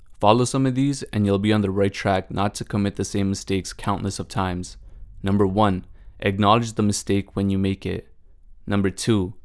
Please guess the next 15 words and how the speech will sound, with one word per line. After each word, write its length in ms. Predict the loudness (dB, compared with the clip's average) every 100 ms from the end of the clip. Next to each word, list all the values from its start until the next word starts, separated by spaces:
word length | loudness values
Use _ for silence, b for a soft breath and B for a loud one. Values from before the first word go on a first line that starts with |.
| -20 -2
don't 240 | 2 4 4
fear 180 | 2 4
the 80 |
mistake. 520 | 2 0 -2 -2 -2 -6 -16 -8
You 100 | -4
simply 320 | -4 -2 -2
can't 280 | 0 0 0
live 160 | 0
without 260 | 0 0 2
making 300 | 0 -2 -2
mistakes. 580 | -4 -4 -4 -4 -8 -18 -14
You 160 | -10 -4
can't 260 | 0 0
avoid 320 | 0 0 -2
them. 300 | 0 0 -2